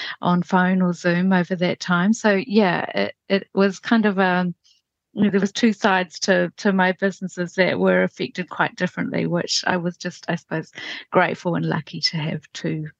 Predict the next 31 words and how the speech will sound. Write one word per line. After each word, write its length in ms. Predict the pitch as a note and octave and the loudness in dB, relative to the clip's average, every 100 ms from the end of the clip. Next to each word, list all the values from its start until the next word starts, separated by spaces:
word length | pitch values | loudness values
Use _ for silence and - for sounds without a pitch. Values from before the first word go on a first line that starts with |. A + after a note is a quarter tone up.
| _ | _
very 260 | E3+ - - | -6 -4 -4
good 200 | - - | -4 -6
businesses 560 | - E3 E3+ E3 E3 - | -6 -8 -10 -12 -12 -6
that 180 | - - | -4 -2
one 180 | E3+ | -4
could 240 | E3 E3+ - | -6 -12 -8
prop 220 | - - | -8 -6
up 100 | F3 - | -6 -6
the 140 | E3+ | -6
other 260 | D#3+ E3 D#3+ | -4 -4 -4
in 160 | E3 | -4
that 200 | D#3+ - | -6 -8
time. 380 | - E3 F3 C4 _ _ _ _ _ - - - | -8 -4 -2 -2 _ _ _ _ _ -20 -20 0
Personally, 520 | A#3+ A#3 A3+ G3 F#3 | 2 4 2 4 4
it 80 | - | 2
was, 220 | F#3+ - - - - - - | 0 -4 -14 -14 -14 -4 2
it 80 | |
was 180 | A#3+ A3+ | 4 4
challenging, 640 | - G#3 G3 F#3+ F#3+ F#3 | 2 2 2 0 0 0
not 160 | F#3 F3+ | 2 2
only 240 | F3 E3+ | 0 -2
from 280 | F3 F3+ F3+ | -4 -2 2
that 200 | F#3+ F#3+ | 2 2
aspect 400 | F3+ - F#3 - | 0 -4 -8 -2
of 160 | F#3 E3+ | -2 0
it, 180 | G3 - | 0 0
but 220 | F3+ F#3 | -2 0
also 420 | F3+ - F3+ F3+ | -4 -4 -2 -2
from 240 | - F3+ | -2 -2
a 60 | E3 | -4
co-parenting 1040 | - F3 - - G3+ G#3 - A3 G#3+ A3 | -2 -4 -2 0 4 4 2 2 4 4